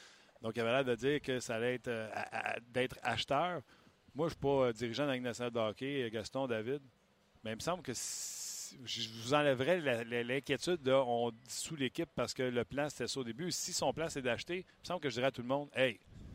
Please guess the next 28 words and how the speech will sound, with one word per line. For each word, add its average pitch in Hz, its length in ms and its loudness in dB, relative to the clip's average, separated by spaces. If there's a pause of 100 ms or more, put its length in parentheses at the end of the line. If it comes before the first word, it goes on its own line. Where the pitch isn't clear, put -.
(420)
beau 151 280 4
début 151 180 -2
de - 40 -12
saison. 151 520 2
Si - 260 -4
on 208 80 6
s'écroule, 170 640 2
ça 127 200 0
n'aura 127 220 4
rien 139 140 -2
donné 156 220 0
ce 151 120 -4
début 127 140 -2
de - 40 -12
saison-là, 131 400 0
mais 143 260 2 (120)
présentement, 156 680 2
on 135 60 6
regarde 156 280 6
pour 143 320 2
vous 123 140 -12
donner 131 240 0
un 147 60 0
coup - 160 -6
de 117 40 -8
main. » 120 280 0 (360)
Tu 202 100 0
sais, 165 120 8